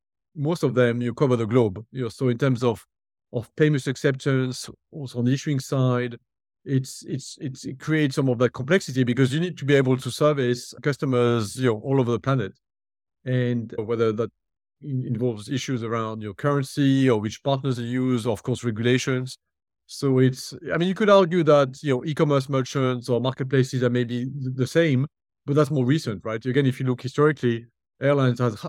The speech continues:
have had to be international for, you know, for a very long time. And as a piece of trivia, you know, this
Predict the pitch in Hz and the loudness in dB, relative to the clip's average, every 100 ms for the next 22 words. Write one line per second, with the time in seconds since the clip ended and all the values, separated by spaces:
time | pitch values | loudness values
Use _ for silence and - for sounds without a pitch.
0 | - 135 113 180 202 147 127 110 120 120 | -8 -4 0 0 0 0 0 -2 -2 -2
1 | 117 123 113 113 - 120 113 _ _ - | -2 -2 -2 -4 0 2 2 _ _ -2
2 | 131 - 131 127 123 131 185 147 135 131 | 0 2 2 4 2 2 2 2 0 0
3 | 151 143 - 190 190 151 123 139 143 131 | -2 -2 0 0 4 4 4 0 -2 -2
4 | 127 | -4